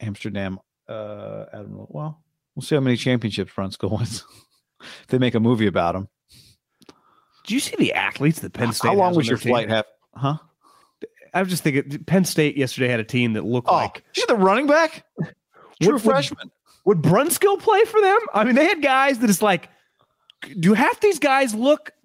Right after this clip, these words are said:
Speaker 2: I have a buddy that went to Penn State. He's like, "If this quarterback they got coming up the pipe, this is, they're a top five team next year." Like,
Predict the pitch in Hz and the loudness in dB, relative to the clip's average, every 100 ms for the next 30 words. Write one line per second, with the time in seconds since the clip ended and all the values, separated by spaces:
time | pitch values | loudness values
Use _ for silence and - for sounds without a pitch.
0 | 175 - 190 196 143 151 170 180 185 180 | -12 -4 -2 0 0 0 2 2 0 0
1 | 190 180 196 151 120 113 - _ _ _ | -2 0 0 0 -2 -6 -8 _ _ _
2 | _ 135 131 - - 185 196 208 208 190 | _ -4 -2 -2 2 0 2 0 0 0
3 | 190 180 196 190 190 175 185 196 208 _ | 0 -2 -2 -2 -4 -6 -2 -2 -4 _
4 | _ _ _ - 123 117 175 165 147 120 | _ _ _ -20 -10 0 0 0 -4 -6
5 | _ _ - 165 151 131 131 - 110 - | _ _ -4 0 0 0 -4 -4 -8 -8
6 | - 143 160 165 - 185 190 _ _ - | -6 -4 -2 -4 -4 -6 -6 _ _ -14